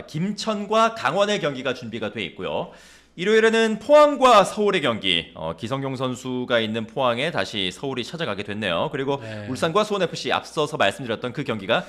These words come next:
Speaker 1: 어, 기다리고 있습니다.
Speaker 2: 포항과 서울의 경기, 지난번 이제 상암에서 열렸었던 삼십삼 라운드였었죠. 그때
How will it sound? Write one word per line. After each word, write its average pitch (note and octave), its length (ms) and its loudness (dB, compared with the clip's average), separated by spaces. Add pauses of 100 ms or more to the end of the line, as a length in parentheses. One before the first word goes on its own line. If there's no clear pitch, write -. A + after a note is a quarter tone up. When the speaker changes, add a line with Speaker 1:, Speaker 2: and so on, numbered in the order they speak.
(180)
Speaker 1:
어, F2 100 -4
기다리고 G2+ 280 -4
있습니다. D2 420 -12
Speaker 2:
포항과 F3+ 380 -2
서울의 F#3 340 0
경기, A#2+ 400 -4
지난번 G#3+ 600 4
이제 F3 320 2
상암에서 A#3 580 2
열렸었던 C#3+ 1040 0
삼십삼 G3+ 920 -6
라운드였었죠. A#2+ 1160 -2
그때 B2+ 580 -2